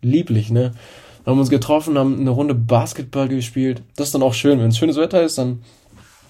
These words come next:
macht man auch gerne mal einfach was draußen, ne? Und dann haben wir nach dem Basketballspielen uns überlegt, wir, wir haben ja eigentlich Hunger. Dann sind wir in Herford zum Glückspilz. Glückspilz, so ein,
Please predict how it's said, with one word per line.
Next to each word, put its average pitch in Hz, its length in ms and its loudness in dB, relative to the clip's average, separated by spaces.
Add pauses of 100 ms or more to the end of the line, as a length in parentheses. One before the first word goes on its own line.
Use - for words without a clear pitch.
(220)
macht 151 260 -2
man 147 120 4
auch 120 120 2
gerne 135 240 4
mal 123 160 4
einfach 123 240 2
was 113 160 4
draußen, 131 460 2
ne? 143 160 0 (640)
Und 131 140 0
dann 156 180 4
haben 165 200 -2
wir 160 280 2
nach 151 180 0
dem 151 100 -4
Basketballspielen 156 840 0
uns 143 100 -6
überlegt, 147 360 -2
wir, 127 120 -8
wir 127 100 -2
haben 139 100 -2
ja 156 260 -4
eigentlich 185 380 -2
Hunger. 208 320 -2 (440)
Dann 131 120 -6
sind 160 160 -4
wir 156 60 0
in 143 100 0
Herford 156 400 -4
zum 127 320 -4
Glückspilz. 127 760 0
Glückspilz, 139 580 -4 (480)
so 131 200 0
ein, 117 280 -4